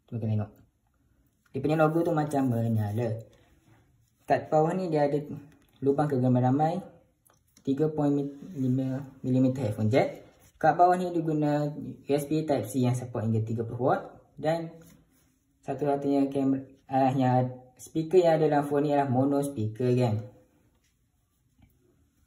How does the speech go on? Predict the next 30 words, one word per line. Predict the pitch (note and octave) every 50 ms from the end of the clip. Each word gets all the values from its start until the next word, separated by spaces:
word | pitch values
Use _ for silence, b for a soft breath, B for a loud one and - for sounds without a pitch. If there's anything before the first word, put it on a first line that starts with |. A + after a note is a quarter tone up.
| _ _ _ _ _ _ _ _ _ -
Okey, | B2+ C#3 D#3 D#3+ D#3+ D#3+ D#3 C3+
kan, | A#2+ A#2 A2 A2 A2
kat, | B2 -
kat | C#3 A#2+ A2 A2+ - -
tepi | D3+ D#3+
ni | F3+ F#3 - -
kita | - - C3+ C3 B2
ada | B2+ C3 C3 B2+ C3 C3
dia | C3+ C3
punya | C3+ C#3 C3 C3 B2+ B2+ B2 B2 B2 -
fingerprint, | C3+ A#2+ A#2 A#2+ A2+ A2 A2 C#3 D3+ E3 -
side | - - A#2+ G#2 G2+
mounted | G#2+ G#2+ A2 A2 A2 G#2
fingerprint | A2+ A2 G#2+ A2+ A2 A2+ C3+ D3+ F3+ G#3+ A3+ - - - _ _
dan | - A#2 A#2 A#2 A#2
juga | - A#2+
power | A2 A2 G#2+ G#2+ G#2+ A2
button. | - C#3+ B2+ A2 G#2 - - -
Sekali | - - - A2 A2 A2+
lah | A#2+ C#3+ C3+ B2
situ. | B2+ C#3+ C#3+ C#3 C#3 - - - _ _ _ _ _ _ _ _ _ _ _ _
Kat | - A#2+ G#2+ B2+
tepi | B2 B2+ D3+ D#3
ni | F3 F3+ F#3 F3+ E3
dia | D3 C#3+ C#3 C#3 C3+ C3 B2+
ada | C3+ C3+ C3+ C3 C3 B2+
dia | B2 -
punya | C3 C3 B2+
sim | B2 B2+ A#2+ A#2+ A#2+
tray | D3 D#3 E3 F#3 G#3+